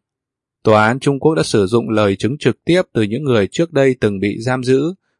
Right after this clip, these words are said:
nguồn tạng sẵn có đến mức vô lý và thời gian chờ đợi ngắn ngủi để củng cố cho những phán quyết của mình.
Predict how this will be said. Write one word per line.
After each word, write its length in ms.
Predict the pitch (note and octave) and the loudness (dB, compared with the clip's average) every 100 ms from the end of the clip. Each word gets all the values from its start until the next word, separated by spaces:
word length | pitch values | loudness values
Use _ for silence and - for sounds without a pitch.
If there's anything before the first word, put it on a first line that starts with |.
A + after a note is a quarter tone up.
| - | -2
nguồn 240 | A#2 A2 | 2 2
tạng 280 | G#2 A2 A2 | 2 0 -2
sẵn 280 | - B2+ D#3 | -6 -6 -4
có 160 | B2 B2 | -2 0
đến 160 | C#3 | 0
mức 120 | D#3 E3+ | -2 -4
vô 220 | C3 C#3 | 2 2
lý 340 | B2+ A#2+ C#3 G3+ _ _ | 2 0 -2 -6 _ _
và 100 | G#2+ | -4
thời 240 | A2+ G#2+ G#2 | 0 0 0
gian 220 | C#3 C3+ | -2 -2
chờ 200 | A2 G2 | -2 0
đợi 200 | G#2+ B2+ | 0 -2
ngắn 300 | A2 B2+ D#3+ | -6 -6 -2
ngủi 280 | A#2+ F#2 F#2+ | 0 0 -4
để 120 | F#2+ | -4
củng 240 | - F#2+ F#2 | -2 -2 -2
cố 220 | G#2 B2 D3 | 0 2 0
cho 60 | |
những 180 | C#3+ C#3+ - | -4 -6 -6
phán 180 | B2+ D3 | -6 -2
quyết 220 | F#3 - | -2 -2
của 100 | G#2+ | -4
mình. 360 | G#2 G2+ F#2 | -4 -4 -8